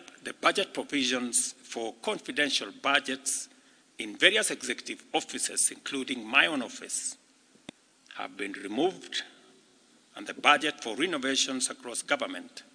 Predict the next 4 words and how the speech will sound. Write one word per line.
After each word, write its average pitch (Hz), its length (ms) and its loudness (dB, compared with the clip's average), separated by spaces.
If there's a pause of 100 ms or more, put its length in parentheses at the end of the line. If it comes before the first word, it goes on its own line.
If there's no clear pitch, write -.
(180)
reduced 104 640 -4 (760)
by 98 280 -2
fifty - 520 -8 (140)
percent. - 560 -10